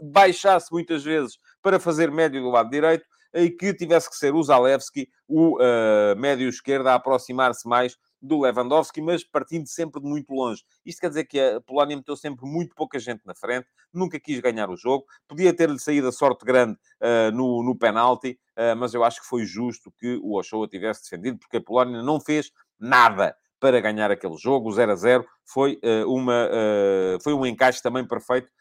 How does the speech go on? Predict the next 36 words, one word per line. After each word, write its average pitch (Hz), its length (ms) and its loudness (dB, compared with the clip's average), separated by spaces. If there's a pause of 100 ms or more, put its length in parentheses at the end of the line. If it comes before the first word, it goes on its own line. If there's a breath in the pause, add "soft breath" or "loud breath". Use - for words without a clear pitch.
(180)
para 139 360 2
aquilo 127 260 -6
que - 80 -18
foi 127 220 0
esta, 117 300 -2
esta - 340 -4
partida. 92 400 -8
E 202 80 0
só 247 160 4
para 233 180 2
fechar 208 240 2
a 208 60 0
questão 202 200 -4
dos 175 180 -6
zero 165 180 2
a 131 40 2
zero, 110 240 -4 (360 soft breath)
vamos 180 240 0
passar 175 360 2
ainda 151 280 0
pelo 147 200 -6
zero 123 220 2
a 120 40 2
zero 104 260 -2
de 131 140 -2
hoje, 147 260 2 (280)
ah, 127 160 0
e 139 120 0
deixem-me 131 300 -6
só 131 160 -2
olhar 117 260 2
aqui 107 200 -6
também 113 280 -6
para 107 180 -6
os 98 100 -6
vossos, 101 560 -6